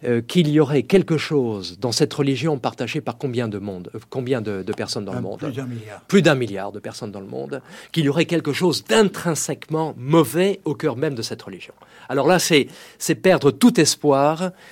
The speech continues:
Speaker 1: euh, que on puisse faire de ces peuples islamiques et ou islamisés, euh, des, euh, sociétés démocratiques. Euh,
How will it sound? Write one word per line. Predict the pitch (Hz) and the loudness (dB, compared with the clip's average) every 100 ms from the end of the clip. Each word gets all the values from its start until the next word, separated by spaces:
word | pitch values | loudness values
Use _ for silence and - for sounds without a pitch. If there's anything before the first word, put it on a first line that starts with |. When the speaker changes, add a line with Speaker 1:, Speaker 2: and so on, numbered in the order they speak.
| - - | -20 -6
Speaker 1:
euh, | 127 120 | -2 -2
que | - 170 180 165 | 6 8 8 8
on | 156 | 4
puisse | - 160 147 | 4 2 0
faire | - 170 131 | 4 4 4
de | 117 | 0
ces | - | -2
peuples | 117 160 127 120 - 101 95 90 | 2 4 4 2 -6 -4 -4 -6
islamiques | 123 117 123 101 151 - - _ | -8 -8 -6 -6 -6 -8 -20 _
et | 110 | -12
ou | 101 | -10
islamisés, | 101 117 104 92 110 139 160 - - _ - | -8 -8 -8 -8 -4 -4 -6 -12 -20 _ -14
euh, | 107 101 98 95 98 98 | -10 -6 -6 -8 -10 4
des, | 139 147 139 123 | 6 8 6 4
euh, | 104 92 90 87 90 90 | 0 -4 -6 -8 -12 -8
sociétés | - 120 - 101 - 123 123 | -4 -4 -4 -6 -2 -2 0
démocratiques. | 123 110 107 92 - 110 131 127 104 | -2 -4 -8 -10 -10 -8 -8 -8 -8
Euh, | 101 57 55 50 | -8 -8 -8 -10